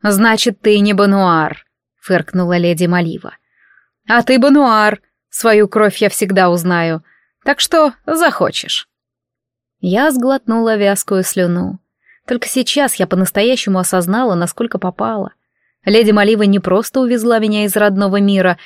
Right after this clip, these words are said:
она захватила и подчинила себе всю мою жизнь. Я больше не властна даже над собой.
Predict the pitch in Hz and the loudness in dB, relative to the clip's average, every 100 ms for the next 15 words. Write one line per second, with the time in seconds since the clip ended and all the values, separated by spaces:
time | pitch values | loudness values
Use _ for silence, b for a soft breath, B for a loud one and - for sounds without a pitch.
0 | B B 226 269 240 - 254 254 262 254 | B B 0 0 0 -2 -2 0 0 0
1 | 254 233 - 226 247 240 240 220 226 - | -2 -4 -2 2 2 2 -2 -2 -2 -2
2 | 226 226 226 208 196 165 165 - _ _ | -2 0 0 0 -2 -4 -10 -12 _ _
3 | _ 190 202 208 208 226 208 190 190 208 | _ -2 0 0 0 0 0 0 0 0
4 | 226 - 175 180 214 208 208 226 214 - | -2 -6 -2 0 0 0 0 -2 -6 -4
5 | 220 208 233 185 - | -2 0 0 -2 -8